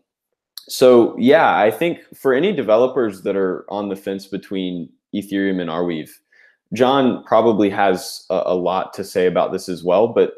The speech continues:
I would just say that it makes sense from a financial perspective. Like, if you want to build a platform where people are, are interacting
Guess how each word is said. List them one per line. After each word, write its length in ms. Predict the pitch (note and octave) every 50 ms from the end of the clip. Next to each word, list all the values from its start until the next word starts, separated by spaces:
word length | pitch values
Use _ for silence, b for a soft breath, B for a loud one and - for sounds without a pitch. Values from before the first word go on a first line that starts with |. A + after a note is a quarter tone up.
| - G2
I 140 | G2+ A#2
would 180 | B2+ C3+ A#2+ G#2
just 240 | G#2+ A2 G#2 - -
say 260 | - G2 G2 G2 F#2+
that 240 | - F#2 F2 - - - _ _ _ _ _ _ _ _ _ _ _ _ _ _ _ _
it 200 | - A#2 A2+ A2+
makes 360 | A#2 B2 C3+ C#3 C3+ - - -
sense 280 | C3 B2 A#2+ A2+ -
from 240 | - - A#2+ G#2+ G#2
a 40 | G2
financial 580 | - - F#2 F2 D#2+ D2+ F2+ F#2+ - A2+ G#2+
perspective. 760 | G#2 - - G2 - - - E2 E2 - - G#2 A#2 A#2 - - _
Like, 380 | - F#2+ F#2+ F#2 F2 - - b b b b b b b -
if 200 | - G#2 - -
you 140 | A#2 B2 B2
want 320 | A2 G#2+ A2+ A2+ G#2+ -
to 100 | - B2
build 260 | G#2+ F2+ A2 G#2+ G#2
a 60 | G#2 F#2
platform 600 | - - F#2 F2 - - - A2 G#2+ G#2+ G#2+ G#2
where 220 | G2 F2+ F2 E2+ - -
people 440 | - A2+ - - A2 G2 G2 F#2+
are, 320 | F#2 F2 F2 F2 D2+ - -
are 240 | F2+ F#2 A2 - -
interacting 840 | G2+ G#2 G#2 F#2 E2+ E2+ F#2 - - - G#2+ G2+ G2 G2+ G#2 G#2